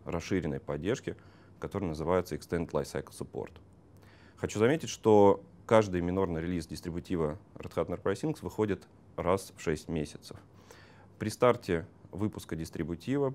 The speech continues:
при его первичном релизе, было выбрано, э, определенные, в-, были выбраны определенные минорные релизы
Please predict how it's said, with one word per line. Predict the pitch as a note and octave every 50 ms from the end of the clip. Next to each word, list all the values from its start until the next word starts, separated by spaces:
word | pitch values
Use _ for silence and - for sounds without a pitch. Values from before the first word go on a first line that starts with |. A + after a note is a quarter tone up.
| - - -
при | - F#2
его | F2 E2+ E2 E2+ F2
первичном | - - E2+ E2+ E2+ D#2+ - - D#2 D#2
релизе, | D#2+ E2+ G2+ C3 D3+ C#3+ G#2
было | F2 G#2+ A#2 G#2
выбрано, | F2+ F2 G#2+ G2+ G2 F#2 E2+ E2 D#2+ - - - - - - - - - -
э, | - F2 E2 E2+ E2+ E2 D#2+ - -
определенные, | - F2+ - E2 F2+ G2 G2+ G#2 F#2 E2 D#2+ D2+ D2 - - - -
в-, | F2 F#2 - -
были | G2 A2 G#2 F#2+
выбраны | F2+ G#2+ G2+ F#2 F#2+ E2+ E2 D#2+
определенные | - - E2 - F2 E2+ F#2+ G2 G2 F2+ E2 D#2 D2+
минорные | D#2+ F2 F2+ F#2+ F2+ D#2+ D#2 D#2 D#2
релизы | E2 F2+ G2+ C3+ D#3+ D3 C#3 C3+